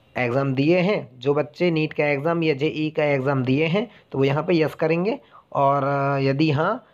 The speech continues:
तो गत परीक्षा में प्राप्त अंक आपने कितने प्राप्त किए हैं वो यहाँ पर आपको अपने अंक डालना है यदि आपको याद हो तो। फिर आई ओ आई सी डॉट इन द्वारा दिए गए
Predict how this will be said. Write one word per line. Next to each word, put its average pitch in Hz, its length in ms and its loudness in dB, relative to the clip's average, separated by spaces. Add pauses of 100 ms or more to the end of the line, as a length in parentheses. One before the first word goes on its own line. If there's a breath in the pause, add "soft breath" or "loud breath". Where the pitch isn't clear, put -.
(140)
तो 139 80 -6
गत 143 220 -2
परीक्षा 143 320 -2
में 165 180 -2
प्राप्त 147 420 -6
अंक 139 200 -4
आपने 147 400 0
कितने 123 280 -4
प्राप्त 120 340 -6
किए 123 160 -6
हैं 127 240 -2
वो 123 140 0
यहाँ 120 200 0
पर 127 140 -2
आपको 123 260 -4
अपने 139 240 -4
अंक 123 340 -4
डालना 117 360 -4
है 120 200 -10 (120)
यदि 123 160 0
आपको 127 200 -2
याद 120 260 -2
हो 117 100 -4
तो। 107 220 -14 (500 soft breath)
फिर 175 320 0 (1400)
आई 175 340 0 (520)
ओ 175 340 4 (220)
आई 156 200 0
सी 180 180 -10
डॉट 156 320 0 (100)
इन 175 200 -2
द्वारा 147 300 2
दिए 156 240 -2
गए 165 300 0